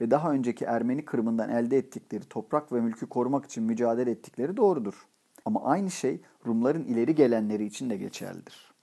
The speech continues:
Pontus'ta yaşananların en ince ayrıntıları henüz aydınlanmamıştır. Ermeni soykırımına karşıt olarak bu konuda yeterli araştırmalar henüz yapılmamıştır.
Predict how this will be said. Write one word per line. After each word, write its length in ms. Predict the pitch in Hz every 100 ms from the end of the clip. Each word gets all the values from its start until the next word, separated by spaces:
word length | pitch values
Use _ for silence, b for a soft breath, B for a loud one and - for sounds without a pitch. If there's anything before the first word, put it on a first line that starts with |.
| _ -
Pontus'ta 460 | 160 175 - 156
yaşananların 680 | 139 135 131 127 127 131 131 -
en 120 | 180
ince 240 | 139 120
ayrıntıları 500 | 110 107 104 110 107
henüz 280 | 113 160 170
aydınlanmamıştır. 1040 | 120 117 123 127 107 101 107 - - - - _ _ B -
Ermeni 340 | 120 135 160
soykırımına 640 | - 131 117 117 107 113
karşıt 420 | 113 110 110 - 120
olarak 380 | 101 110 139 b b 151
bu 60 |
konuda 280 | - 131 117
yeterli 440 | 110 113 120 135
araştırmalar 640 | 127 107 - 101 101 117 135
henüz 300 | 117 139 117
yapılmamıştır. 840 | 104 131 117 95 - - - -